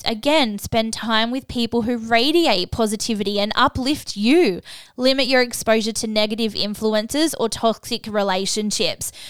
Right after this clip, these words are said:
So there, are there any people in your life that you need to say goodbye to and spend and really limit that time and that exposure that you have with them? Remember, with family or co-workers, we may not choose who, be able to choose who's around us,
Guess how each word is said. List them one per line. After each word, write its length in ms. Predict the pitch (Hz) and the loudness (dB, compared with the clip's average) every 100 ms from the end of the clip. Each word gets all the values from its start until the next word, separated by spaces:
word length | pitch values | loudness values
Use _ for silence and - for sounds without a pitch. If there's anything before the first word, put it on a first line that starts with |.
| - | -8
So 180 | - 247 | -2 2
there, 140 | 247 | 4
are 120 | 240 | 4
there 160 | 240 240 | 2 2
any 160 | 240 254 | 0 -2
people 320 | 247 240 240 | -4 -4 -4
in 120 | 240 | -4
your 120 | 226 | -2
life 340 | 208 214 277 - | 2 2 2 -2
that 100 | 226 | -4
you 80 | 214 | -4
need 180 | 214 | -4
to 60 | 208 | -4
say 200 | - 220 | -2 0
goodbye 460 | 220 196 175 185 403 | 0 0 2 2 0
to 440 | - 294 175 190 - - - | -2 -2 -2 -4 -8 -12 -4
and 220 | 226 220 | -2 -2
spend 400 | - 220 247 226 | 0 0 2 0
and 160 | 214 214 | -2 0
really 220 | 214 220 | 0 -2
limit 340 | 208 214 214 | -2 -2 0
that 200 | 214 - | 0 -2
time 400 | - 214 208 214 | -4 -2 0 0
and 80 | 214 | 0
that 140 | 196 | 0
exposure 580 | 196 - - 202 208 220 | -2 -4 -2 0 0 0
that 140 | 196 139 | -2 -2
you 140 | 196 | -4
have 320 | - 185 185 | -2 -2 0
with 220 | 196 196 | -2 -2
them? 320 | 202 165 131 - - - - - | -2 -6 -8 -16 -20 -20 -20 -2
Remember, 380 | 226 226 233 240 | 0 2 2 2
with 180 | 247 226 | 0 -2
family 640 | - 208 214 233 262 269 | -2 0 0 0 0 2
or 140 | 220 | 0
co-workers, 840 | - 220 208 220 214 220 247 285 262 | 0 0 2 4 2 2 -2 -2 -2
we 140 | 214 | -2
may 180 | 202 208 | 0 0
not 180 | 208 - | -2 -2
choose 840 | - - 202 214 320 466 440 - - - _ | -4 -4 -4 0 2 2 0 -6 -12 -20 _
who, 280 | - 226 - | -4 -2 -2
be 200 | 202 214 | -2 2
able 180 | 208 202 | 2 2
to 100 | 202 | -2
choose 380 | - 196 220 208 | -4 -2 -2 -2
who's 180 | 233 208 | -2 -2
around 480 | 185 175 196 247 | -2 0 0 2
us, 420 | 240 466 466 - | 4 2 0 -6